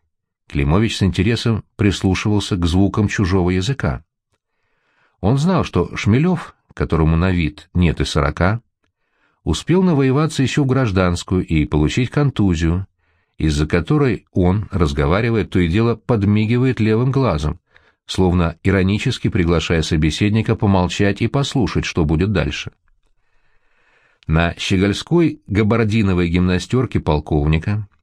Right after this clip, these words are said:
поблескивал новенький орден Красного Знамени,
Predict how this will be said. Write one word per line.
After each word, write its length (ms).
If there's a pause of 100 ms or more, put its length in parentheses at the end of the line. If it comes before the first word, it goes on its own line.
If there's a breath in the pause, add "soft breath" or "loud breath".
(420)
поблескивал 800
новенький 720
орден 380
Красного 500
Знамени, 560